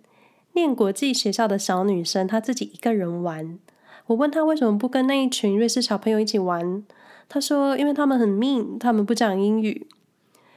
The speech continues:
当然，这整件事单纯是孩子们的相处，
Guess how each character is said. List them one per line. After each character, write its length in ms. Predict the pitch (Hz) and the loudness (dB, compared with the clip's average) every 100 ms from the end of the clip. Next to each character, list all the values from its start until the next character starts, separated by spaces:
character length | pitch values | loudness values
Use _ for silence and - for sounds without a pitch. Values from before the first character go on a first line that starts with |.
| _ | _
当 120 | 330 | 2
然， 160 | 330 269 | 4 2
这 140 | 262 | 2
整 260 | 262 190 165 | 0 0 0
件 240 | 214 214 | 0 2
事 220 | 208 - 214 | 2 0 0
单 240 | 208 208 | 2 0
纯 180 | 208 185 | 0 -2
是 160 | - | -2
孩 220 | 220 185 190 | -4 -2 -2
子 100 | 190 | -2
们 160 | 170 | -2
的 120 | 185 | 0
相 320 | 208 220 214 226 | 0 0 0 -2
处， 360 | - - - | -6 -8 -12